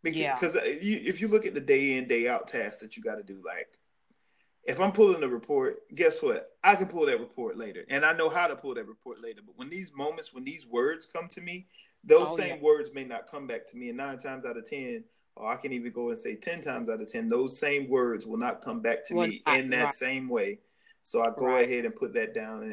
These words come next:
Speaker 1: and, and to your point, you know, um, it, and, and it's kinda crazy when I read this stuff sometimes myself. I'm like, "Wow, I wrote that?"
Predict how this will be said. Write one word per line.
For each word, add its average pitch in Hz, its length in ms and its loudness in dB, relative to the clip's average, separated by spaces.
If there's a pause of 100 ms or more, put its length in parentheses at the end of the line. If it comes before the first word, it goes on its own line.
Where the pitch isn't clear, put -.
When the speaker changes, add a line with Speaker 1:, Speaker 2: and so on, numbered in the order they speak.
Speaker 1:
and, 110 160 -4
and 110 160 -4
to 139 100 -2
your 123 180 4
point, 113 460 -4
you 113 120 0
know, 98 360 -2 (400)
um, 98 500 -2 (140)
it, 165 220 8
and, 185 400 8
and 180 80 -2
it's - 160 -4
kinda 190 380 -2
crazy 151 440 -2
when 123 180 -6
I 117 100 -6
read 120 380 -6
this 107 220 -8
stuff 101 260 -8
sometimes 104 560 -10
myself. 98 480 -6
I'm 113 100 -4
like, 95 280 -4
"Wow, 95 440 -2
I 101 120 -2
wrote 135 300 4
that?" 185 340 -2